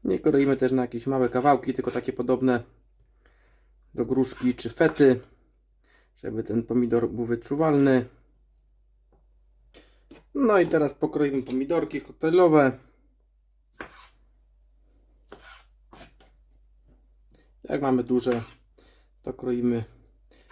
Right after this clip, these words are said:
A mniejsze kawałki, jak małe, oto na pół. No i wszystkie składniki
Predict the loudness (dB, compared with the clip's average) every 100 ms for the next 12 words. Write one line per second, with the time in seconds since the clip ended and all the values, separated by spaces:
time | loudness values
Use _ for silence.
0 | -14 -8 -2 0 0 -2 -2 0 0 0
1 | -2 -2 -4 -4 -2 0 2 0 -2 -12
2 | -20 -20 -20 -20 -12 -8 -4 -6 -6 -10
3 | -10 -18 _ _ _ _ _ _ _ _
4 | _ -20 -20 -20 _ _ _ _ _ _
5 | _ _ _ _ -8 -2 0 0 -4 -12
6 | _ -16 -12 -10 -6 -6 -2 -2 -2 2
7 | 2